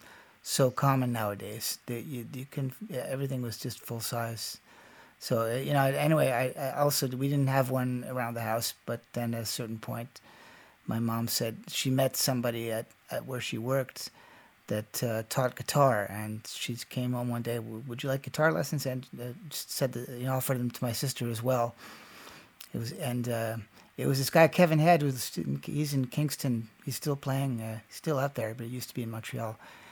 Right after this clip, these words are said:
Anyway, so he didn't, he didn't know a lot of blues. He showed me what he knew. F-, of,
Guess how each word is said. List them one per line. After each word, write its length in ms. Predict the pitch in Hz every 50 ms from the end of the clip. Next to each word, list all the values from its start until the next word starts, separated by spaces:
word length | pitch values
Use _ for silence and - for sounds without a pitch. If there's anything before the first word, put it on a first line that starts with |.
| - - - -
Anyway, 360 | - 120 127 123 113 113 117 117
so 220 | - - - 131
he 180 | 123 123 147 175
didn't, 300 | 180 180 175 170 160 190
he 120 | 151 160
didn't 180 | 180 220 226 220
know 160 | 208 202 202
a 40 | 202
lot 180 | 196 190 190 185
of 80 | 156
blues. 280 | 160 175 185 190 160 -
He 80 | -
showed 280 | 143 - - 160 160 151
me 100 | 156 156
what 160 | 147 139 135
he 80 | 139 135
knew. 400 | 127 120 120 123 120 127 139 139 - - - - - -
F-, 80 | - -
of, 260 | - 127 117 131 156